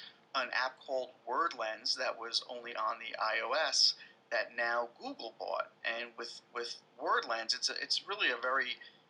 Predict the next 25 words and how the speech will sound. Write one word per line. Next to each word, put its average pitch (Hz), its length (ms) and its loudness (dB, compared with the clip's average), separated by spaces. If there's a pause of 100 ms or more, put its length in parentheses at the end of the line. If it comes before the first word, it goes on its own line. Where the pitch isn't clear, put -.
(140)
uh, 110 320 4 (260)
easy 151 300 4
way 127 320 -2
to 120 160 -2
look 120 160 -4
at 117 60 0
augmented 117 320 0
reality. 117 260 4
It's 120 120 6
free 123 440 2
if 120 120 -4
you 120 100 -4
have, 117 320 0 (100)
um, 110 400 0 (120)
you 113 100 -4
know, 107 60 -2
if 104 140 -6
you 110 60 -2
have, 110 300 0
uh, - 360 0 (300)
an 120 80 -4
Android. 123 520 -2 (520)
And 123 340 -2 (340)
you 139 120 -12
could 131 140 -10